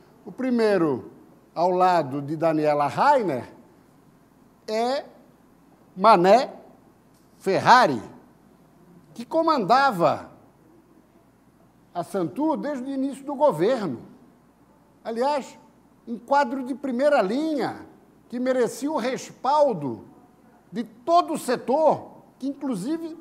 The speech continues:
manifestou isso à governadora em exercício e publicamente. Na sequência,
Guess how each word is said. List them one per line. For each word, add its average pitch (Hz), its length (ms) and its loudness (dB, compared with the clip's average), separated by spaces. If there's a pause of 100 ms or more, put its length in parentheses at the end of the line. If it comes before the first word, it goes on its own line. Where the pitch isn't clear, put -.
manifestou 294 720 -4
isso 294 400 -4
à 226 60 -2
governadora 202 840 -4 (260)
em 214 120 -6
exercício 202 960 -6 (460)
e 269 80 -2
publicamente. 320 840 -4 (460)
Na 262 140 -4
sequência, 254 840 -6